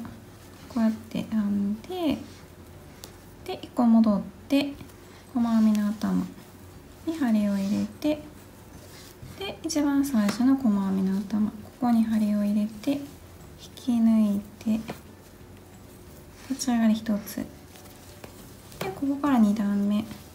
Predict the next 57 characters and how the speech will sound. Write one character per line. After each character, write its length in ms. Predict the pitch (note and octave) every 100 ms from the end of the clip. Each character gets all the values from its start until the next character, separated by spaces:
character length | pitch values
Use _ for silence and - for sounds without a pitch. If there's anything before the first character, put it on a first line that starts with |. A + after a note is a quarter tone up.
| -
ま 100 | A3+
あ、 40 |
柄 240 | A#3 B3 B3+
の 100 | B3
二 160 | G3
段 240 | F#3 F#3 G3
目 100 | G3
で 120 | G3
す 140 | -
ね。 140 | A3+ A3+ - - - - - - - - -
ま 100 | -
あ、 40 | E4+
次 340 | - F4 D4+
は、 400 | B3+ C4+ C4 A#3+ - - - - - - - - - - - - - - - -
え 40 | G#3
っ 40 | -
と、 240 | F#3 F#3 - - - - -
こ 60 | C#4
こ 80 | D4+
で 120 | A#3
す 140 | - F#3+
ね。 180 | F#3+ - - - - - - - - -
ま 100 | A#3
あ、 20 |
こ 140 | A#3
こ、 20 | A3+ - -
あ 200 | G#3+ G3+
ー、 40 |
で 60 | G#3+
も 100 | F#3+
こ 100 | G3
こ 120 | G#3+ A3
か 160 | A4
ら 60 | G#4+
入 80 | C4
れ 80 |
た 80 | G#3+
方 80 | F#3
が 100 | F#3
い 40 |
い 40 | A3
か 140 | A#3+
な。 100 | G#3+ G#3 G3+ G#3+ A3 - - - - - - - - - - - -
ま 100 | C#4
あ、 20 |
こ 120 | C4 B3+
こ 140 | A3+
か 140 | -
ら 80 | G#4
入 100 | C4
れ 60 | A#3
ま 140 | A3+
し 120 | A#3
ょ 40 | A#3
う 40 |
か 120 | A3+
ね。 280 | G3 G3 A3